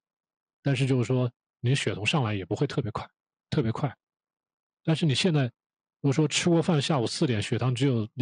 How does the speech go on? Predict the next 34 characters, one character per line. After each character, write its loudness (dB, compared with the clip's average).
四 -2
点 -2
七， 0
就 0
说 0
明 4
挺 0
好 0
的， -12
说 2
明 4
你 4
的 0
胰 2
岛 0
素 -2
抵 2
抗 -4
不 -2
严 -2
重， -4
然 -2
后 0
你 -4
这 -4
个 0
酮 0
体 -2
还 -4
是 0
自 -4
然 0
产 -4
生， -4